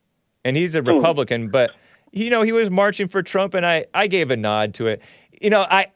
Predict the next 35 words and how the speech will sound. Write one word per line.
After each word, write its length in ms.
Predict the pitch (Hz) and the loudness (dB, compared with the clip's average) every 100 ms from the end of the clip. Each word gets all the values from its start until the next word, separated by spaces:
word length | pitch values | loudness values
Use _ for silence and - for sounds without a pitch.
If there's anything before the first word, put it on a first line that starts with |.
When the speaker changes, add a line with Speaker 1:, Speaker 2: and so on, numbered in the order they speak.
| _ | _
Speaker 1:
I 120 | 180 185 | 0 4
Speaker 2:
Yeah. 60 | |
Speaker 1:
like 320 | 180 190 247 | 4 4 4
him 340 | 226 262 254 190 | 0 -4 -4 -8
mainly 360 | 151 202 220 226 | -4 -2 -2 -2
because 360 | 196 185 175 | -2 -2 -2
the 140 | 151 139 | -2 0
rhinos 580 | 135 156 160 156 160 147 | 2 2 0 0 0 -4
and 100 | 131 | -6
the 60 | |
Democrats 680 | 113 131 135 - 147 139 - - | -2 -2 -2 -2 -2 -2 -4 -4
overreact 920 | 147 151 156 110 104 95 98 117 - | -2 0 -2 0 -2 0 0 -2 -6
to 180 | - 98 | -8 -4
him 260 | 104 104 101 | -2 -2 -2
and 300 | 98 95 92 _ _ _ _ | -6 -8 -12 _ _ _ _
how 220 | - 123 | -2 0
he 180 | 127 131 | 0 -2
just 240 | 113 120 - | -2 -4 -4
flippantly, 580 | 139 139 147 131 123 110 | -2 0 0 0 0 -2
s-, 140 | - - | -6 -2
allegedly 580 | 123 127 131 127 107 104 | 2 2 0 -4 -6 -4
lies 640 | 98 104 110 113 117 120 | -2 0 2 0 -2 -4
about 340 | 110 113 104 | 0 0 0
his 320 | 107 98 90 - | -2 -6 -8 -4
resume. 600 | 104 123 131 135 143 147 _ _ _ | -2 0 0 0 0 -2 _ _ _
And 160 | 180 214 | -6 -4
who 100 | 269 | -2
cares 320 | 254 254 220 | 2 2 0
if 100 | 180 | -2
you 140 | 170 127 | 0 2
lie 260 | 113 139 | 2 4
Speaker 2:
Mm. 40 | 123 | 4
Speaker 1:
about 200 | 147 143 | 2 -2
your 80 | 120 | -2
resume? 540 | 131 175 135 123 147 | 0 -2 -4 -4 -4